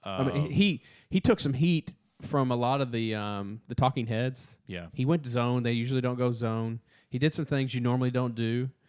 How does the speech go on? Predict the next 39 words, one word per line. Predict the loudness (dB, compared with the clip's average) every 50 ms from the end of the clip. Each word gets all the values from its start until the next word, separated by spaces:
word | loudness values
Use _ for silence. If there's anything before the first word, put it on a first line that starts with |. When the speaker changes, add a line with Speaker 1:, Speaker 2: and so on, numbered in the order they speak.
| _ _ _ _ _ _ _ _ -6
Speaker 1:
against | -2 -2 -2 -4 -4 -4
teams | -2 -2 -2 0 -2
in | -4
the | -4
tournament, | -4 -4 -2 -2 -2 -4 -4 -6 -6
and | -6 -4
he | -4 -2 -2
did | -2 -2 -2
it |
against | -4 -4 -4 -6 -6 -8
a | -12
team | -8 -6 -4 -4 -4 -4 -6 -6 -6
that | -8 -10 -8 -8
they | -8 -8
shouldn't | -6 -6 -8 -8 -8 -8
even | -8 -8 -8 -10 -10 -10 -12 -14 _ _ _ -10
have | -8 -4
been | -4 -2 -2
Speaker 2:
Right. | -2 -2
Speaker 1:
worried | -2 -2
about | -4 -6 -8 -8 -10 -16 -20 -20 _ _ -6
losing | -2 0 0 2 2 0 -4
to. | -4 -6 -8 -8 -8 -10 -12 -14 _ _ _ _ _ _ _ _ _ -8
And | -6 -4 -4
it | -4 -2
kinda | -2 -2 0 -2
threw | -2 -2 -4 -4 -2
them | -2 -4
for | -4 -4 -4
a | -2
loop, | -2 0 0 0 0 -2 -4 -8
and | -10 -8 -6 -4
he | -4 -4
admitted, | -2 0 -2 -2 -2 -2 -6 -8 -10 -16 _ _ _ -4
"I | -2
made | 0 0 -2 -2
some | -4 -4
bad | -4 -4 -4 -4
coaching | -4 -2 -2 -2 -2 -6 -8 -10